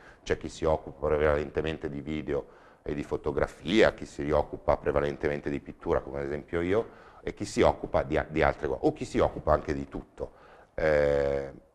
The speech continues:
quindi ciò che decide un critico non è obiettivo,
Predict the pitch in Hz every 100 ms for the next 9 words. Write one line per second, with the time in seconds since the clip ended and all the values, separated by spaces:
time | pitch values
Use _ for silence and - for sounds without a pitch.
0 | _ _ _ _ _ _ - 131 123 95
1 | 92 - - - 143 143 127 107 90 95
2 | - 107 92 92 - 82 69 76 - 73
3 | 76 78 87 131 117 80 71 65 71 -
4 | - 69 67 65 67